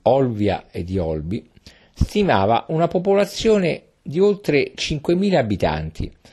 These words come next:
ed era dotata di un foro, di strade lastricate, di terme pubbliche ed acquedotto proveniente dal monte Cabu Abbas, dal latino caput aquarum.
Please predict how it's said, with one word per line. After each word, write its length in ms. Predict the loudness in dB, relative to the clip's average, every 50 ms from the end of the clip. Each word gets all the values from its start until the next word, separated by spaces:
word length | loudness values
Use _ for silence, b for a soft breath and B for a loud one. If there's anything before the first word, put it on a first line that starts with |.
| b b b b b b b b
ed 180 | b 0 2 2
era 220 | 4 4 4 2
dotata 500 | 2 2 0 0 2 0 0 2 0 0
di 80 | 2 0
un 80 | 0
foro, 640 | 0 2 2 4 4 2 2 0 -2 -4 -6 _ _ _ _ _
di 200 | -10 -4 -2 -2
strade 440 | 0 0 2 2 2 2 4 2 2
lastricate, 880 | 2 2 0 -2 -6 -6 -6 -4 -4 -4 -4 -4 -6 -6 -8 -8 -8 _ b b b b b b b b
di 160 | -6 -4 0
terme 360 | 0 0 0 0 0 -2 -2
pubbliche 680 | 0 -2 -4 -2 -4 -4 -6 -6 -4 -4 -6 -6 -8 _ _ _ _ _ _ _ -6
ed 140 | -4 0 0
acquedotto 840 | 0 0 0 0 0 2 2 0 0 -2 -4 -4 -4 -4 -4 -4 -8 -8
proveniente 640 | -2 0 0 0 2 2 0 0 0 -2 -6 -4 -2
dal 160 | 0 0 0
monte 480 | 0 -2 -2 -4 -4 -2 -2 -4 -2 0
Cabu 360 | 0 0 0 0 -2 -4 -4
Abbas, 640 | -4 -6 -6 -4 -4 -2 0 0 0 0 -2 -12 -16 -16 -18 _ b b b b b b b b b b b b b b b _ -2
dal 180 | 0 2 4
latino 640 | 4 2 2 0 -4 -4 -2 0 0 0 -2 -4 _ _
caput 580 | -2 0 0 0 0 -4 -8 -8 -8 -12 -18 -20 _ _
aquarum. 800 | -4 -4 0 2 2 2 2 2 2 0 0 -2 -2 -4 -6 -8